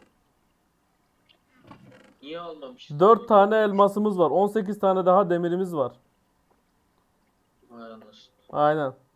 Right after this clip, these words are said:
Speaker 1: Biz niye onları almadan geldik? Kaybolursak diye aldık.
Speaker 2: Kaybolursak diye
Speaker 1: Olacak.
Speaker 2: almadık. Güzel oldu ama daha iyi oldu.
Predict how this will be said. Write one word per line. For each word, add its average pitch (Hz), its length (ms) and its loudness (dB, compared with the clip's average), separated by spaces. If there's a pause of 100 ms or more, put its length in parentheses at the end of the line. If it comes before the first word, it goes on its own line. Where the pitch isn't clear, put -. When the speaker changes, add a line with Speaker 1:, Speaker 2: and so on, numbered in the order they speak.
(760)
Speaker 1:
Biz 127 200 -20
niye 190 180 -12
onları 147 320 -12
almadan 123 440 -20
geldik? 131 320 -16
Kaybolursak 151 840 -16
diye 120 100 -14
aldık. - 80 -18
Speaker 2:
Kaybolursak 180 680 2
diye 175 100 4
Speaker 1:
Olacak. 190 120 4
Speaker 2:
almadık. 185 340 -4
Güzel 190 220 2
oldu 147 200 0
ama 131 220 0
daha 156 180 2
iyi 147 120 -2
oldu. 185 320 -6